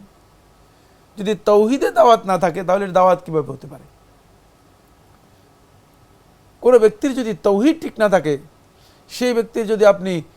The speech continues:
সুন্নত ঠিক করেন, এটা তো কোনো প্রয়োজন নেই, কারণ তার উপায়, মানে, এই সুন্নতে কোনো লাভ হবে না তার। আল্লাহ রাব্বুল আলামিন কোরআনে কারীমের স্পষ্ট করে সূরা মুহাম্মদের মধ্যে বলেছেন উনিশ নম্বর আয়াতের মধ্যে, "ফা'লাম আন্নাহু লা ইলাহা ইল্লাল্লাহ।"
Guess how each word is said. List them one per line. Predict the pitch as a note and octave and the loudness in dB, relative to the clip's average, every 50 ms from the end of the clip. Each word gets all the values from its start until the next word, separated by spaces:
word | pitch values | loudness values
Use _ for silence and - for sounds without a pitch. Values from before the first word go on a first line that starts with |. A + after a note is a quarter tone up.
| _ _ _ | _ _ _
সুন্নত | - - - A#3+ B3 A#3 A#3 A#3+ A#3 A#3 - | -16 -10 -6 -6 -4 0 2 2 2 2 0
ঠিক | - B3+ - - | -12 -14 -12 -2
করেন, | - A3 G3+ F#3 D#3+ D3 C#3+ - _ _ _ _ _ _ _ _ _ _ _ _ _ _ _ _ _ _ _ - | 0 2 2 2 -2 -4 -8 -16 _ _ _ _ _ _ _ _ _ _ _ _ _ _ _ _ _ _ _ -2
এটা | G#3 A3 G#3+ | 0 0 0
তো | F3+ A3+ A3 A3 G#3 F#3+ - _ _ _ _ _ _ _ _ _ _ _ _ _ | 0 0 0 0 -2 -4 -8 _ _ _ _ _ _ _ _ _ _ _ _ _
কোনো | - G3 G#3 A3 B3+ D4+ | -4 -2 0 0 0 -2
প্রয়োজন | - - C#4 B3+ A#3+ G#3+ G3+ F3 F#3 D#3+ | -2 0 4 6 6 6 6 2 -2 -4
নেই, | D#3 D3+ D3+ C#3 C3+ | -4 -6 -8 -8 -4
কারণ | - F#3 F#3 F#3+ F#3 E3+ | -2 0 0 0 0 0
তার | F#3 F#3+ F#3 F3 D#3 D#3 | 2 2 2 2 -2 -8
উপায়, | F#3 F3 F3 A3 G#3+ F#3+ F#3 F#3 | -10 -6 -2 0 0 0 -2 -6
মানে, | F3+ F#3 F3+ F3 | -6 -6 -6 -8
এই | F3 F3+ F#3+ F#3+ G3 | -10 -12 -12 -12 -12
সুন্নতে | - A3 A3+ G#3+ A3+ G3 A3+ A3+ | -12 -12 -8 -8 -6 -4 -4 -4
কোনো | A3 - A3+ A3 F#3+ E3 | -2 -2 -4 -2 -2 0
লাভ | E3 F#3 A3+ G#3+ | 0 0 0 -2
হবে | F#3 D#3+ C#3+ | -4 -6 -6
না | C3+ C3+ | -6 -8
তার। | - C#3 C3 _ _ _ _ _ _ _ _ _ _ _ _ _ _ | -16 -20 -20 _ _ _ _ _ _ _ _ _ _ _ _ _ _
আল্লাহ | - - A3 B3+ A#3+ | -6 -2 0 0 0
রাব্বুল | G#3 F3+ F#3 F#3 | 0 -2 0 0
আলামিন | F#3 F#3+ G#3+ G#3 | 0 0 0 -4
কোরআনে | F3 F#3+ F#3 F3+ F3+ G3 | -6 -2 -2 -2 -2 -4
কারীমের | D3+ F#3+ G#3+ A3+ G3 F3+ D3+ - _ _ _ _ _ _ - E3 | -8 -8 -8 -6 -8 -10 -12 -14 _ _ _ _ _ _ -14 -14
স্পষ্ট | - - - B3 A#3+ - | -14 -4 -4 -4 0 0
করে | A3 F#3+ G3 F#3 | 0 0 0 0
সূরা | - F#3+ F#3 F3+ | 0 0 0 0
মুহাম্মদের | E3 F#3 G#3 G3+ F3+ F#3+ E3 F#3 | 0 -2 -4 -2 -4 -2 -2 -2
মধ্যে | E3+ F3+ F3 | -2 -2 0
বলেছেন | E3+ E3+ E3 D3+ F3+ E3+ | 0 0 -2 -2 -2 -4
উনিশ | D#3+ D#3 C3+ - | -4 -4 -6 -6
নম্বর | F3+ F3+ F3 | -4 -2 -2
আয়াতের | D#3+ D#3 D#3 D#3 | -2 -4 -4 -8
মধ্যে, | D3+ D3+ C#3 D3 D3+ - _ _ _ _ _ _ _ _ _ _ _ _ _ | -10 -10 -10 -12 -16 -16 _ _ _ _ _ _ _ _ _ _ _ _ _
"ফা'লাম | - A#3+ B3 A3 G#3 G3+ G3+ F#3+ F#3 F#3 G3 | 0 2 2 4 4 6 4 4 2 2 -4
আন্নাহু | A#3 B3+ A3+ G#3 G3 F#3+ F3 F#3 | -6 -6 -4 -2 -4 -4 -4 0
লা | F3+ F#3 F#3 | 0 0 0
ইলাহা | F3+ F3+ F#3 F#3 | 2 0 -2 -4
ইল্লাল্লাহ।" | F3 E3+ F3 F3+ G#3 A3 - - | -2 -2 -2 0 0 -2 -2 -4